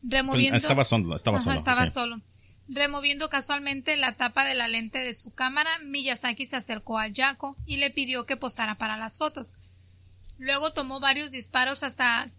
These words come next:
Speaker 1: que Ayako se acostumbró a él, o sea, que le tomó varias fotos hasta que ya la niña se acostumbró a que le estuviera tomando fotos.
Speaker 2: Sí.
Speaker 1: Y le dice, "Vamos a tomar algunas fotos dentro del coche".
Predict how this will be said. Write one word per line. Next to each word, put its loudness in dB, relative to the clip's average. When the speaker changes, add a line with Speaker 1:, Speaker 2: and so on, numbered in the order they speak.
Speaker 1:
que 2
Ayako 2
se 2
acostumbró -2
a 0
él, -4
o -8
sea, -8
que -10
le -8
tomó -10
varias -2
fotos -4
hasta -2
que -4
ya 0
la -2
niña -2
se 0
acostumbró -8
a -6
que -8
le -6
estuviera 2
tomando 0
fotos. -4
Speaker 2:
Sí. -2
Speaker 1:
Y -10
le -2
dice, 4
"Vamos 0
a -2
tomar 0
algunas -2
fotos -4
dentro -4
del -4
coche". 0